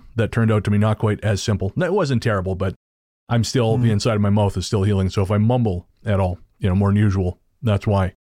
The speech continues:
Speaker 1: Uh, but I compensated for this, sort of, with, uh, what you might call an experiment.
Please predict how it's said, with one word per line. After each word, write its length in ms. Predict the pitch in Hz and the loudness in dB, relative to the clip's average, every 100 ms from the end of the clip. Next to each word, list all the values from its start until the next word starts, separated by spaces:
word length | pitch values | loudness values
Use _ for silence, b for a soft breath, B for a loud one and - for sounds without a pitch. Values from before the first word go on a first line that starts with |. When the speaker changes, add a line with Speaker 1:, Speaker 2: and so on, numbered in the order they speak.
| _ _ _ _ _ | _ _ _ _ _
Speaker 1:
Uh, 280 | - 110 101 101 | -4 -2 -2 -2
but 160 | 117 | -2
I 80 | 107 | -2
compensated 580 | 165 226 160 123 104 90 | -2 -2 -2 0 -2 -2
for 100 | 85 | -6
this, 340 | 69 - - - _ _ _ _ - | -6 -10 -12 -18 _ _ _ _ -8
sort 240 | 147 127 | -2 -2
of, 160 | 82 - _ _ b b b b b b 120 | -4 -10 _ _ b b b b b b -2
with, 560 | 123 123 - - - - - | 0 0 -6 -20 -20 -20 -12
uh, 340 | - - 175 | -8 -6 -4
what 220 | 190 190 175 | -2 -2 -2
you 60 | |
might 160 | 170 151 | -2 -2
call 480 | 147 143 135 120 B B B - - | -2 0 2 0 B B B -14 -4
an 80 | 98 | -4
experiment. 540 | - 113 175 285 | -2 -2 -2 -2